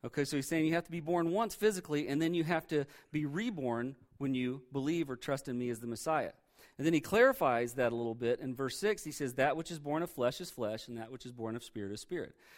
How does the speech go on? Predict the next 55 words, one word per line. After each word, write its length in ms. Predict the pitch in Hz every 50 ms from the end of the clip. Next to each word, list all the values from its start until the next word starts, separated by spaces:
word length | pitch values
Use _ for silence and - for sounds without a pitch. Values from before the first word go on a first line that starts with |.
| - _ _
So 140 | - -
he's 140 | 147 147 151
saying 240 | - 170 156 139 127
there's 160 | 113 113 113
two 160 | - - 175
births 280 | 156 160 202 226 214 -
here, 140 | - 123 110
and 80 | 98
it's 120 | 98 - -
really 200 | 147 139 127 123
simple. 400 | - 165 190 190 - 110 101 - - - - _
There's 180 | - 127 117
the 60 | 110 113
birth 240 | 104 123 123 127
of 80 | 113 98
flesh, 360 | - - 117 117 139 165 160 -
that 180 | 117 104 98
which 180 | 120 107 90 -
is 60 | 98
born 200 | 107 113 110 107
of 80 | 101 -
flesh 260 | - 107 104 110 -
is 100 | 101 -
flesh, 460 | - 101 101 113 143 - - - - _ _ _ _ _ _ _ _
the 60 | 104
one 160 | 104 110 110
that 80 | 113 104
comes 180 | - 127 120 101
by 140 | 107 107
water, 340 | 104 104 104 107 113 135 143 - - - - - -
and 180 | 123 131 131 127
then 120 | 139 147
there's 340 | 139 127 135 151 151 - - - _ _
the 80 | 135 123
birth 260 | - - 117 117 -
of 80 | 123 120
the 80 | 135
Spirit, 420 | - - - 214 196 127 69 - - _ _ _ _ _ _
what 160 | - 110 101 -
comes 180 | 123 110 107
from 80 | - 120
the 80 | 110
Holy 200 | 107 113 110 110
Spirit. 380 | 110 - - 190 175 127 85 - - _ _ _ _ _ _ _ _ _ _ _ - - _ -
And 100 | - 147
here's 180 | 180 233 254 220
the 120 | 226 196
easiest 320 | 196 208 180 202 185 -
way 140 | - 170 151
I 100 | 147 156
can 140 | - 165 143
describe 400 | 135 131 - - 147 139 135 135
this 140 | 120 110 -
to 100 | - 120
you 160 | 101 87 87